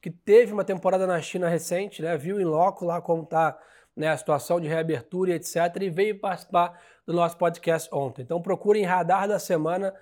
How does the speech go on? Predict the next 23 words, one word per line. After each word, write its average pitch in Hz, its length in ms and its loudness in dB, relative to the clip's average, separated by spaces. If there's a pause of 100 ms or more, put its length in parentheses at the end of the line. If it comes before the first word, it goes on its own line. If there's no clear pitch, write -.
(280)
podcast 170 520 -2
semanal. 170 400 -2
Bruno 170 180 -4
Lima, 170 240 -2
obviamente, 165 580 -2
fez 156 160 -4
a 151 60 -4
sua 156 140 -6
aparição 151 380 -6
de 147 100 -8
gala 143 320 -2
lá, 160 200 -2
<laughs> - 500 -4
comentou 165 400 -2
sobre 165 160 -4
a 147 40 0
temporada 160 420 0
de 156 100 -8
balanços 156 420 -2
aqui 165 160 -8
no 160 100 -4
Brasil 151 440 -2
também. 175 480 -2